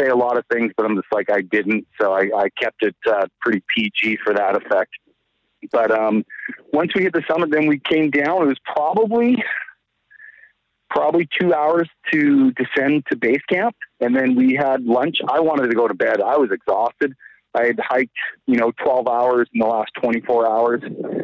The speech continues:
and, uh, I wanted to go to bed. My guide's like, "Yeah, no sleeping." He goes, "We'll have a light lunch, and then we're gonna hike another four hours <laughs> down to the next camp." So, so that was, what, six, two, eight. That was a thirteen, fourteen hour hike day,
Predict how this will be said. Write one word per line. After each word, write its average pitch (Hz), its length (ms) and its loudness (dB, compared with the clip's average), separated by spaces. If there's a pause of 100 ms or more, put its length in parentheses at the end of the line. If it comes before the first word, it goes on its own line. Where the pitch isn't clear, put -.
(180)
and, 110 340 2
uh, 107 280 2
I 117 40 2
wanted 120 220 2
to 113 80 -2
go 120 100 2
to 113 60 -2
bed. 113 240 -2
My 110 160 0
guide's 110 320 0
like, 101 200 0
"Yeah, 117 160 0 (100)
no 120 160 2 (120)
sleeping." 123 380 0
He 113 60 -2
goes, 107 180 0
"We'll 117 140 0
have 120 100 0
a 117 60 2
light 117 260 2
lunch, 120 260 0
and 120 80 0
then 107 120 0
we're 110 120 0
gonna 107 200 -4
hike 117 260 0
another 113 380 0 (100)
four 120 240 2
hours 117 360 2
<laughs> - 100 -4
down 127 160 0
to - 140 -4
the 110 40 2
next 117 400 -2
camp." 95 280 -4 (720)
So, 110 400 2 (480)
so 131 60 2
that 147 320 0
was, 123 80 0 (100)
what, 135 220 0 (240)
six, 156 180 2 (560)
two, 147 380 2
eight. 139 280 2
That 139 440 2
was 160 160 2
a 151 180 2 (380)
thirteen, 151 580 0
fourteen 143 380 0
hour 131 260 0
hike 120 300 0
day, 110 240 0